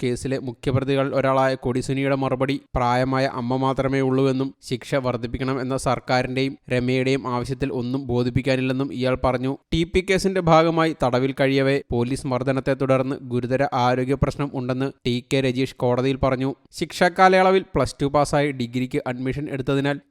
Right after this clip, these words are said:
ശിക്ഷയിൽ ഇളവ് വേണമെന്നായിരുന്നു ഷാഫിയുടെ ആവശ്യം. നിരപരാധിയാണെന്നും ഭാര്യയും കുട്ടിയുമുണ്ടെന്ന് പറഞ്ഞ സിജിത്ത് ജയിലിൽ നിന്ന് പുറത്തിറങ്ങി ഭാര്യയ്ക്കും കുട്ടികൾക്കുമോ ജീവിക്കാൻ അവസരം നൽകണമെന്നും പറഞ്ഞു.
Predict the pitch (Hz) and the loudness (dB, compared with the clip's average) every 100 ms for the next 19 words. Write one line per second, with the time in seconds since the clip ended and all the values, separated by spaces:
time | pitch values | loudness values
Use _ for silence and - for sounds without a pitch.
0 | - 123 - 139 139 127 131 135 139 139 | -8 -6 -2 -2 0 0 0 2 0 0
1 | 139 135 135 127 139 123 117 135 135 135 | 0 0 0 -2 0 0 0 0 2 2
2 | 135 147 143 _ 131 127 135 139 143 143 | 0 -2 -4 _ -6 -2 2 4 4 4
3 | 147 143 143 143 127 123 120 131 135 139 | 2 2 0 -4 -2 0 2 0 -2 -4
4 | 135 139 135 139 139 135 139 139 127 127 | -2 -2 0 0 0 0 -2 -4 -8 -8
5 | - 127 127 123 131 135 139 143 135 127 | -8 -4 0 0 0 -2 -2 -2 0 0
6 | - 135 135 139 - 120 123 127 131 143 | 0 -2 -2 -8 -6 0 2 2 0 -2
7 | 139 131 139 131 143 143 139 127 131 123 | -4 -2 -2 0 -2 -2 -2 -4 -4 -4
8 | 139 - 120 - 135 135 135 139 139 139 | -4 -4 -6 -4 -4 -2 -2 0 0 0
9 | 143 143 135 135 143 | 0 2 0 -2 -6